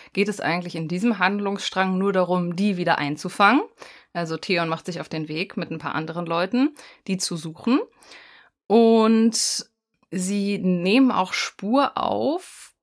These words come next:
und vermuten die beiden Stark-Jungen dann in einem Bauernhof, der vor ein paar Folgen schon mal Gesprächsthema war.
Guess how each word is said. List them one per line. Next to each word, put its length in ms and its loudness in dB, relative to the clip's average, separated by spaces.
und 200 0
vermuten 1120 2
die 80 -4
beiden 680 2
Stark-Jungen 960 -2
dann 540 -2
in 400 0
einem 440 0
Bauernhof, 1080 2
der 380 4
vor 220 4
ein 100 4
paar 200 2
Folgen 300 0
schon 100 -2
mal 80 2
Gesprächsthema 880 -2
war. 340 4